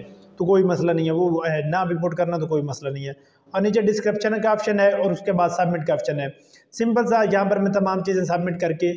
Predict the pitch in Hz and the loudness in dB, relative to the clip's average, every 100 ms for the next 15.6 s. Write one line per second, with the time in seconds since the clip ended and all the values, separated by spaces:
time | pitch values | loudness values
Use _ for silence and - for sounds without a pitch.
0 | - 165 165 165 175 175 170 196 180 170 | -4 -2 -2 -2 -2 -4 -4 -4 -4 -2
1 | 160 151 151 147 - 156 160 156 147 143 | -2 0 -2 -6 -10 -6 -4 -4 -4 -6
2 | 139 135 131 - - _ _ _ _ _ | -8 -10 -12 -14 -20 _ _ _ _ _
3 | _ _ 175 185 220 240 240 185 185 185 | _ _ -4 -2 2 4 4 4 2 2
4 | 214 214 226 208 196 202 202 214 214 202 | -2 -2 0 0 0 2 2 0 0 0
5 | 190 202 202 202 196 185 185 180 185 196 | 0 0 2 2 2 2 2 2 2 2
6 | 202 196 196 196 196 190 165 175 170 160 | 2 2 0 0 0 0 0 0 0 -2
7 | 165 147 143 135 135 - - _ - 180 | -4 -4 -2 -2 -4 -10 -20 _ -4 0
8 | 190 214 214 220 202 214 220 202 208 208 | 0 0 0 0 0 -2 0 0 0 0
9 | 202 196 190 - - - - - 180 180 | 2 2 2 -2 -8 -16 -20 -6 -4 -2
10 | 185 196 202 214 180 185 185 202 196 196 | 0 2 2 2 2 2 2 2 2 0
11 | 175 180 190 185 - 185 180 180 190 196 | 0 2 2 0 -6 -4 -2 0 0 2
12 | 180 196 175 190 185 175 180 180 185 208 | 2 2 2 0 0 0 0 0 0 2
13 | 208 208 202 190 196 190 185 180 180 185 | 2 2 2 2 2 2 0 2 2 2
14 | 185 180 180 180 175 170 170 165 170 175 | 0 0 0 0 0 0 0 -2 -2 -2
15 | 165 170 165 160 151 | -2 -2 -2 -4 -2